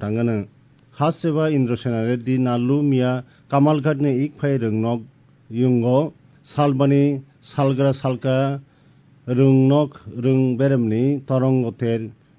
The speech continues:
बिसि निसाय निचिबानो चेंगिरिखा। पान्डव ब विकसित भारत सानामथानि मन्त्रि बख्रनि इमां नुक मानो बाइथां चासारिना बागै सिक्ला हदानो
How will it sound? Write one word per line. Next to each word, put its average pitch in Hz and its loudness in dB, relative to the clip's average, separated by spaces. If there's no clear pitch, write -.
बिसि 127 -2
निसाय 120 0
निचिबानो 120 -2
चेंगिरिखा। 113 -4
पान्डव 131 2
ब 131 0
विकसित 143 -2
भारत 117 -2
सानामथानि 113 -2
मन्त्रि 117 -4
बख्रनि 131 -4
इमां 139 4
नुक 135 2
मानो 127 0
बाइथां 131 -2
चासारिना 110 -4
बागै 113 -2
सिक्ला 131 -6
हदानो 113 -4